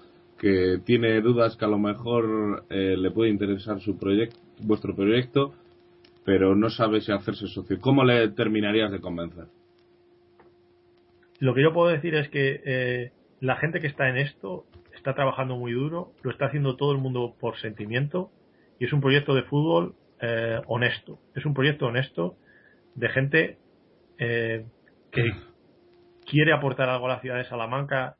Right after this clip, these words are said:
Speaker 2: Es un proyecto emprendedor. Entonces, ah, nosotros estamos recibiendo también críticas dentro de la ciudad. Siempre hay,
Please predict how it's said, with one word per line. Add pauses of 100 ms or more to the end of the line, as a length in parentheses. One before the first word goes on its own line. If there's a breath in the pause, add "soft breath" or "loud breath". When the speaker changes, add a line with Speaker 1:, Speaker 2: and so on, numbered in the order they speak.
Speaker 2:
Es
un
proyecto
emprendedor. (160)
Entonces, (680 soft breath)
ah, (500)
nosotros
estamos
recibiendo
también
críticas
dentro
de
la
ciudad.
Siempre
hay,